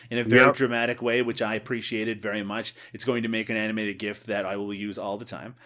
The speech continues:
Speaker 1: Um, so, you know, <laughs> and, and, and I, boy, I took lots of video clips of this and put them on my Twitter, and people seem to be very enthusiastic about it. So I'm telling you what,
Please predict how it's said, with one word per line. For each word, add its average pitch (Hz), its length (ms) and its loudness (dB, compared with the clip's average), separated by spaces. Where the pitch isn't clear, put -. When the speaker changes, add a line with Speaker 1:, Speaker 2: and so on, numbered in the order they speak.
Speaker 1:
Um, 127 420 6
so, 202 320 10
you 226 80 8
know, 160 100 10
<laughs> - 140 -2
and, 190 340 10
and, 185 140 12
and 175 460 10
I, 175 320 8
boy, 165 260 12
I 110 120 8
took 127 240 0
lots 131 320 6
of 107 80 -6
video 120 240 6
clips 120 240 -2
of 110 80 -2
this 107 180 -2
and 117 100 -10
put 175 120 8
them 151 120 10
on 147 120 8
my 131 100 6
Twitter, 135 340 4
and 120 140 -2
people 180 180 4
seem 160 200 2
to 139 40 6
be 135 80 6
very 139 340 8
enthusiastic 117 680 -2
about 107 240 -2
it. 107 80 -6
So 120 100 0
I'm 165 120 2
telling 180 320 2
you 165 100 2
what, 196 340 6